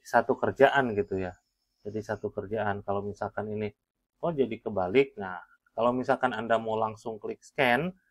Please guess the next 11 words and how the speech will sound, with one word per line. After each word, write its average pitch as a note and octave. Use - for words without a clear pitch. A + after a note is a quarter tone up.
jadi A2
nggak A2
usah A2
preview, C3+
jadi A2
nanti G#2
dokumennya A2+
tidak G#2+
ada G2+
yang G2+
terbalik, F#2